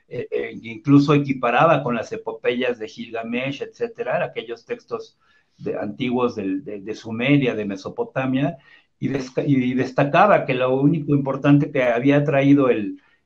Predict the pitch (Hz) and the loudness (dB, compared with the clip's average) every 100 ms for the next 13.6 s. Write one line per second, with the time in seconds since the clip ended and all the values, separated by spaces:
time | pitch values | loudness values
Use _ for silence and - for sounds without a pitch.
0 | - 120 139 147 143 139 - 131 135 143 | -6 0 4 6 4 0 0 -2 0 -2
1 | 143 135 131 131 131 127 107 - _ _ | -4 -4 -2 0 0 0 -2 -4 _ _
2 | _ - 117 120 120 - 131 131 120 117 | _ -4 0 2 0 -2 -2 2 2 2
3 | 113 110 113 131 151 139 139 147 135 131 | 0 -2 -2 0 4 2 2 -2 -2 -2
4 | 139 - 113 120 120 113 - - _ _ | -2 -4 -10 -4 -2 -4 -8 -20 _ _
5 | _ - 120 143 - 120 - - 135 147 | _ -10 -6 -4 -2 -4 -6 -14 0 4
6 | 143 131 - 127 139 156 147 143 - 117 | 4 2 -2 -2 2 2 0 -6 -8 -8
7 | 117 135 127 120 110 - _ _ - 120 | -6 -4 0 0 -2 -10 _ _ -8 -4
8 | 123 127 127 127 127 147 135 110 127 113 | -2 -2 -2 0 0 2 2 0 -8 -10
9 | 110 107 107 107 - _ _ _ - 113 | -8 -10 -10 -12 -14 _ _ _ -10 -6
10 | 117 135 143 143 147 143 135 - - 110 | 0 0 2 4 6 6 2 -4 -6 -6
11 | 107 104 104 - 120 123 131 151 165 131 | -6 -8 -8 -4 -2 0 0 2 2 2
12 | 101 - 110 110 117 131 143 117 98 110 | 0 -6 -8 -6 -4 -4 -2 -6 -6 -8
13 | 113 123 131 131 131 | -6 -4 -4 -2 -4